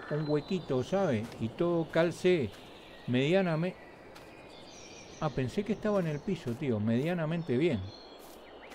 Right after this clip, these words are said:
Medianamente bien. Por lo menos, qué sé yo. Bueno.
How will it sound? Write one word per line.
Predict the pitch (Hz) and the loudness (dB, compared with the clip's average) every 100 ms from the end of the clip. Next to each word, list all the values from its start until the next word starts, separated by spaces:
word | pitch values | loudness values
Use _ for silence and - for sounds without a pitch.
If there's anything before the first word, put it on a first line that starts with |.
| - - - - | -14 -14 -12 -2
Medianamente | 117 127 190 170 151 160 139 | 2 4 4 2 0 0 0
bien. | 123 135 110 95 | 0 2 0 -2
Por | 113 | -2
lo | 120 | -2
menos, | 147 190 196 185 160 143 135 | 0 2 2 4 4 2 2
qué | 151 | -2
sé | - 127 | -2 -2
yo. | 104 107 - - | -2 -6 -14 -4
Bueno. | 143 | -2